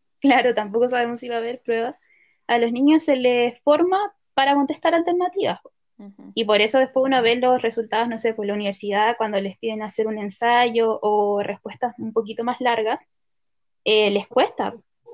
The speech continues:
Speaker 1: porque igual se te traba la mano, porque no estás acostumbrado a escribir tanto. Em, la forma en la que uno como que enlaza las ideas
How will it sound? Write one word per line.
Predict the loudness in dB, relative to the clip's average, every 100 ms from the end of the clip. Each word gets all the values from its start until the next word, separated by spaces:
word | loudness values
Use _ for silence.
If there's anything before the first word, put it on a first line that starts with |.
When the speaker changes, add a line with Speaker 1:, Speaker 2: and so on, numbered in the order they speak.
| -14
Speaker 1:
porque | -8 -4
igual | 0 0 2 0
se | 2 2
te | 2
traba | 2 4 4
la | 2
mano, | 2 2 4 4 0
porque | -4 0 2 2
no | -2
estás | 0 2 2
acostumbrado | 2 -2 -2 0 2
a |
escribir | 2 -2 -4 -2
tanto. | 0 2 2 2 0 0 -2 -8 _ _ _ _ _ _ _ _ -20 _
Em, | 2 2 2 -2 -4 -6 -8 -10 -12 -8
la | -4 0
forma | 2 4
en | 4
la | 2
que | 2
uno | 0 -2 -6 -6
como | -4 -2 -2
que | -4
enlaza | -2 -2 -2 -2
las | -4 -6
ideas | -4 0 2 2